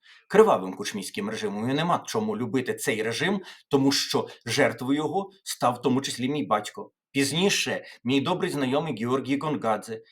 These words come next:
і багато інших людей. Проти цього режиму я виступав в опозиції дві тисячі першого і другого року. Активно боровся, був одним з учасників, мені погрожували теж, всяке було. Але цей режим не посмів себе так дискредитувати на весь світ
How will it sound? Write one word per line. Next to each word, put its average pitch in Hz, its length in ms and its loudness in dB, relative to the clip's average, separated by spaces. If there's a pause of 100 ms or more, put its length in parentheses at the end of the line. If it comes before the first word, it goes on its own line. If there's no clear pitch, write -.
(180)
і 127 80 -8
багато 113 360 -6
інших 123 360 -8
людей. 113 380 -4 (220)
Проти 143 240 4
цього 147 300 2
режиму 156 460 2
я 160 260 0
виступав 131 600 -2
в 113 120 -10
опозиції 127 600 -4
дві 117 140 -4
тисячі 131 300 -4
першого 165 480 2
і 120 60 0
другого 123 360 -2
року. - 360 0 (520)
Активно 131 440 0
боровся, 117 440 2
був 113 140 -6
одним 123 240 0
з 131 40 -6
учасників, 139 520 0
мені 147 220 0
погрожували 120 640 0
теж, 104 160 -6
всяке - 340 -2
було. 95 320 -8 (300)
Але 123 180 -2
цей 117 320 -4
режим 139 400 -2 (400)
не 131 140 0
посмів 202 440 0
себе 120 240 -4
так 110 240 -2
дискредитувати 117 800 -4
на 110 100 -2
весь 101 220 -6
світ 196 320 -4